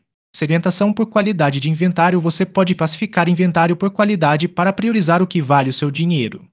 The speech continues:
Em vez de comprar tudo que aparece, defina critérios simples: visibilidade, tempo de exibição, frequência de anúncios e histórico de brand safety.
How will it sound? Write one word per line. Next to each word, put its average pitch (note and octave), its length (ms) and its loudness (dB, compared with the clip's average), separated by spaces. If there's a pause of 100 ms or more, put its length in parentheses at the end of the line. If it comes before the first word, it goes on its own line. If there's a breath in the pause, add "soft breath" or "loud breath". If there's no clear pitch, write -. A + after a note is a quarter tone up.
(240)
Em A#2+ 120 -6
vez D#3+ 200 2
de F3+ 120 -2
comprar E3 480 -2
tudo G3+ 220 -4
que G#3+ 120 -2
aparece, F3 680 -2
defina E3 400 -2
critérios D#3 560 -2
simples: D#3+ 600 -4
visibilidade, D3 840 -2 (240)
tempo F#3 240 -2
de E3 80 -2
exibição, D#3+ 580 -4 (240)
frequência F#3+ 500 -2
de C3 120 -4
anúncios E3+ 520 -4
e G3+ 80 -4
histórico F3+ 400 -2
de D3+ 120 -2
brand D3 220 -2
safety. D#3 680 -6